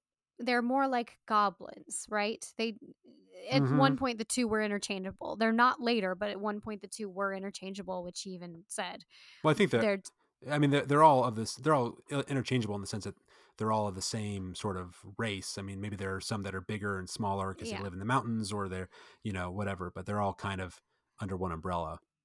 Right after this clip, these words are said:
Speaker 1: Right, but I think originally he was writing a children's story, and, and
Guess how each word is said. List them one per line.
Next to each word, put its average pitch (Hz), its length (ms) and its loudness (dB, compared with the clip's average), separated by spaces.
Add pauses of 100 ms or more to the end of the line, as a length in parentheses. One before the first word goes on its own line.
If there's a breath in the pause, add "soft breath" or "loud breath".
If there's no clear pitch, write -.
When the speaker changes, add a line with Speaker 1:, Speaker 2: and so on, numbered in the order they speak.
Speaker 1:
Right, 254 440 0
but 311 100 4
I 320 80 4
think 320 220 -2
originally 240 880 0
he 269 240 -2
was 240 260 -2
writing 214 400 -2
a 262 60 -6
children's 381 420 0
story, 185 460 -4 (320 loud breath)
and, 285 200 2 (220)
and 285 240 2